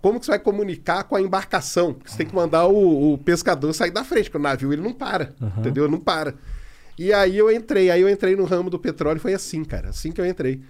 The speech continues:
Speaker 1: Eu fui fazer levantamento sísmico aí na Bacia de Campos e tal.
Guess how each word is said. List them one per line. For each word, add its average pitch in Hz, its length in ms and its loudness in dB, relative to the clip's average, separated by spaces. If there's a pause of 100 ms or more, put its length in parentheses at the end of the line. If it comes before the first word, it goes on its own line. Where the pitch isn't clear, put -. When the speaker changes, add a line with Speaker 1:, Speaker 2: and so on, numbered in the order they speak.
(280)
Speaker 1:
Eu 117 80 -8
fui 147 140 -6
fazer 151 200 -2
levantamento 156 600 -2
sísmico 165 540 -6
aí 139 80 0
na 139 60 -2
Bacia 131 340 -6
de 131 100 -12
Campos 143 560 -2
e 139 60 -4
tal. 160 400 -2